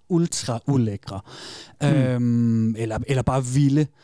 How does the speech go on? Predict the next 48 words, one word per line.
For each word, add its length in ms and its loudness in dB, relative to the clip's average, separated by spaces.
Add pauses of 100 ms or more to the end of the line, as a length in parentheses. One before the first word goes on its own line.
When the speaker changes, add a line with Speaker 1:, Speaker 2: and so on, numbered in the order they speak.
(500)
Speaker 1:
Øhm, 480 0
der 200 -4
er 140 0
nogle 260 2
klassikere. 680 0 (100)
Den 100 4
ene 280 4
er 160 2
blandt 240 0
andet 200 2
Combox. 460 0
Det 140 2
er 40 4
en 100 2
af 680 -2
the 80 -4
greatest 380 -2
of 120 -6
all 140 -2
time 280 -2
herinde. 280 -2 (540)
Speaker 2:
Ja. 100 2 (340)
Speaker 1:
<clears throat> 400 -2
Der, 320 0
som, 180 -2 (100)
som, 240 -2
som 180 2
er 100 4
derinde. 260 2
Jeg 100 2
har 220 -4
valgt 260 0
i 40 -2
dag 280 0
at 140 0
gå, 260 4
øh, 220 2
gå 120 2
i 100 4
en 100 4
anden 200 0
retning, 300 -2
fordi 160 -2
der 100 0
er 40 2
nogle 140 2
klassikere, 480 0
som, 260 -2